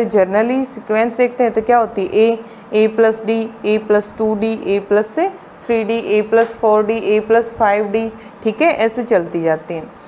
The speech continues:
उसके बाद हमारे पास एक कंडीशन आती है कि कोई भी अगर आपको sequence दे रखी है, दो sequence दे रखी है मान लिया,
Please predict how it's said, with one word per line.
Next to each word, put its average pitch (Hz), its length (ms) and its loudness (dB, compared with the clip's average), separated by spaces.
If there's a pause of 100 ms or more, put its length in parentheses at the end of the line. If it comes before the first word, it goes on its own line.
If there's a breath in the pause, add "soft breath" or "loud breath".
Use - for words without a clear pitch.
(180 loud breath)
उसके 285 260 2
बाद 330 220 2
हमारे 226 240 2
पास 220 260 0
एक 254 120 -6
कंडीशन 247 480 -2
आती 190 360 -2
है 202 200 0 (360 loud breath)
कि 285 340 4 (360)
कोई 320 280 4
भी 302 180 2
अगर 285 180 4
आपको 269 300 2
sequence 269 640 0
दे 220 140 2
रखी 170 280 -6
है, 160 220 -2 (580 loud breath)
दो 277 160 4
sequence 226 540 0
दे 208 180 4
रखी 175 200 -4
है 185 100 4
मान 160 300 -2
लिया, 165 300 -6